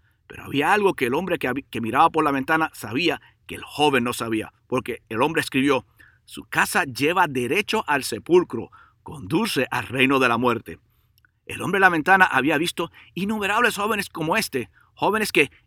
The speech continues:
entraron en esa casa con la intención de pasar una noche de placer, pero al fin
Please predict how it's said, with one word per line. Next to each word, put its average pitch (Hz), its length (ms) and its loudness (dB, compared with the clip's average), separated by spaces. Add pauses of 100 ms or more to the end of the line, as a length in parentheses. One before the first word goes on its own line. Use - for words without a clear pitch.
entraron 131 460 -8
en 180 120 -6
esa 180 180 -8
casa 156 380 -2 (200)
con 107 160 -14
la 104 60 -10
intención 117 460 -8
de 156 120 -4
pasar - 320 -10
una 190 140 -4
noche 160 260 2
de 120 100 0
placer, 110 400 -10 (360)
pero 82 180 -18
al 85 80 -16
fin 165 340 0